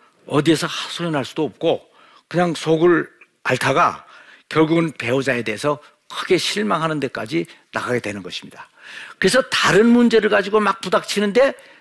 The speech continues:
사실 따지고 보면 깊이 들어가고 보니까 뿌리는 바로 거기서부터 시작된 것이더라 하는 걸 우리가 느낄 수가 있습니다. 그리고 남자와 여자는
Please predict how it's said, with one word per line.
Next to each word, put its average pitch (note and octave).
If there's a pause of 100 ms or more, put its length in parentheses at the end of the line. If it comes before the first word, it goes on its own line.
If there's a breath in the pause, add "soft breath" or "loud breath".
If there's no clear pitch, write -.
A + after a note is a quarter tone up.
사실 -
따지고 G#3+
보면 B3 (580 loud breath)
깊이 F3+
들어가고 F3+
보니까 F#3
뿌리는 C4 (180)
바로 E3
거기서부터 D3+ (160 loud breath)
시작된 D3
것이더라 A#2 (240 soft breath)
하는 E3
걸 E3+
우리가 D3
느낄 C3
수가 C3+
있습니다. - (800 loud breath)
그리고 G3+ (380 soft breath)
남자와 F3+
여자는 D#3